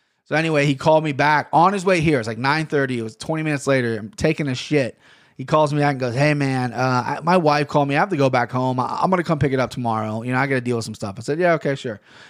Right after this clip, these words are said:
This was two days ago. Never heard from him again. So, yeah, it's not going great. Not going like gangbusters. But if you're listening to this podcast and you want a sick microphone, let me know. Again, promo code Baloney Hole, and, and I'll hook you up with a di-,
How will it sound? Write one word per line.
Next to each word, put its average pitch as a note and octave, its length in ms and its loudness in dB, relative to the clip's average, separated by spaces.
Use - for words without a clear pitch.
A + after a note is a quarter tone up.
This B3+ 80 -2
was C4+ 140 -2
two - 220 2
days A#2+ 260 -4
ago. B2 140 -2
Never D#3 240 2
heard B2+ 140 2
from A#2+ 140 -4
him A#2 60 0
again. A#2+ 320 -4
So, F3 300 2
yeah, F#3+ 300 2
it's F#3 220 0
not B3+ 260 4
going G#3+ 280 6
great. C#3+ 280 4
Not G3+ 240 2
going G3+ 380 4
like D#3 180 0
gangbusters. C3 600 -2
But D#3 140 2
if D3+ 60 0
you're F#3+ 100 8
listening F#3+ 240 2
to C#3+ 40 -4
this - 80 0
podcast C#3+ 360 0
and C3+ 60 -10
you C3 60 -6
want C3 120 -4
a A#2+ 40 -8
sick C3 200 -6
microphone, A#2 420 -6
let A2+ 100 -10
me E3+ 120 -6
know. B3+ 400 4
Again, E3+ 580 0
promo D3+ 340 2
code E3+ 220 6
Baloney F#3+ 340 4
Hole, C3+ 320 2
and, C3 180 -2
and C3 280 -4
I'll B2+ 80 -4
hook C3 220 -4
you C3 60 -2
up A#2+ 40 -4
with A#2 120 -8
a A2+ 40 -8
di-, A#2+ 160 -6